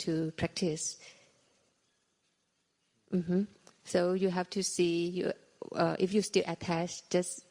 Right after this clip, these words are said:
let it be, not attach to it. It's not kind of you attach, but you try, uh, try to clear your mind to be blank or empty. Mm-hmm.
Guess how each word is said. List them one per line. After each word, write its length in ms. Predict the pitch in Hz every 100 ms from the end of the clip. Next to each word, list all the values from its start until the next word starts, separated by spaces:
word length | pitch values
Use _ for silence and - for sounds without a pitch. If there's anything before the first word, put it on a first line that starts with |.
| _
let 240 | 175 175 180
it 160 | 170
be, 280 | 170 160 156
not 200 | 160 -
attach 360 | 170 - 170 -
to 100 | 170
it. 300 | 143 - - _ _ _ _ - _
It's 220 | - 175
not 180 | 185 185
kind 320 | - 190 175
of 220 | 165 170 -
you 140 | 175 -
attach, 640 | 160 - 190 220 - - - - - -
but 180 | 170
you 80 | 175
try, 440 | 165 - 180 165 160 - - _ - -
uh, 200 | 165 156
try 340 | - 185 170 170
to 120 | -
clear 320 | - - 170
your 220 | 160 170
mind 400 | 165 165 147 147 151 -
to 140 | -
be 260 | 170 160 156
blank 500 | - 160 160 160 170
or 140 | 175 -
empty. 460 | 165 - - 151 - - - - _ _ _ _ _ _ _ _ _ _ _ _ _ _ _ _ _ _ _
Mm-hmm. 300 | 180 165 175